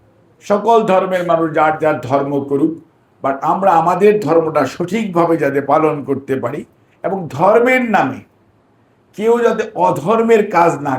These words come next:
করি। আমি আমার আমল দিয়েই নির্ধারিত, ওই যে একজন হুজুর বললেন, "স্বর্গে যাবেন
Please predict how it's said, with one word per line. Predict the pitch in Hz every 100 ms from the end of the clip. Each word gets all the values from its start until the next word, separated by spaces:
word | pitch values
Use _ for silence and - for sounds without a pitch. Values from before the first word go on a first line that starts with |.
| -
করি। | 113 113 - _ _ _ _ _ _ _ _
আমি | - 208 262 269
আমার | 262 247 -
আমল | - 208 233 254 254
দিয়েই | 220 233 220 208 214 214 _ _ -
নির্ধারিত, | 165 170 185 190 175
ওই | 170
যে | 175
একজন | 170 156 156 156
হুজুর | 131 147 170 170
বললেন, | 160 156 147 139 117 - _ _ _ _ _ _ _
"স্বর্গে | - - 185 190 185 196
যাবেন | 180 175 226 220